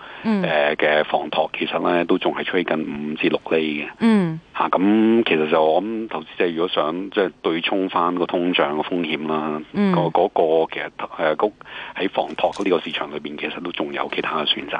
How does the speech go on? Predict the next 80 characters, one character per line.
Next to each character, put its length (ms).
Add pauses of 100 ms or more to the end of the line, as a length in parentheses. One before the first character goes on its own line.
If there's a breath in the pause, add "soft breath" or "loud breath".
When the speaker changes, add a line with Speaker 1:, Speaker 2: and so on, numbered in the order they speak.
Speaker 2:
嘅。 140
Speaker 1:
嗯， 320 (240 loud breath)
說 120
到 100
房 240
託 100
方 160
面 180
的 80
話 160
呢， 140
跟 120
房 160
地 80
產 180
方 180
面 220
相 240
關 180
股 200
份 220
呢， 60
也 60
有 100
聽 180
眾 140
說 160
看 160
到 100
Vincent 320
呢 120
最 140
近 120
其 140
實 60
有 100
文 200
章 180
裏 60
面 140
提 160
到 160
這 80
個 140 (240 loud breath)
物 120
業 220
管 360
理 140 (100)
股， 260
有 100
什 100
麼 40 (100)
好 60
介 240
紹？ 220
好 120
像 100
最 160
近 180
這 60
些 120
場 280
合， 220 (220 loud breath)
呃， 200
你 80
在 240
這 180
個， 80
比 120
如 100
說 120
我 20
們 100
看 160
到 120
這 100
個 120
碧 120
桂 180
園 320